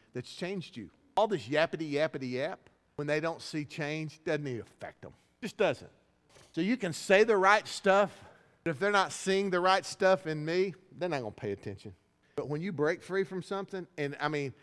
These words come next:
I've got friends of mine now that, uh, have,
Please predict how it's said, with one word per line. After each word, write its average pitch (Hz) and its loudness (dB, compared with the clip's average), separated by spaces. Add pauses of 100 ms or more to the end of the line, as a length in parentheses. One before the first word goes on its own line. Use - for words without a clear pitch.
(100)
I've 185 2
got 165 -2
friends 180 0
of 160 -4
mine 147 0
now 151 -2
that, 143 -2 (560)
uh, - -10 (320)
have, 156 2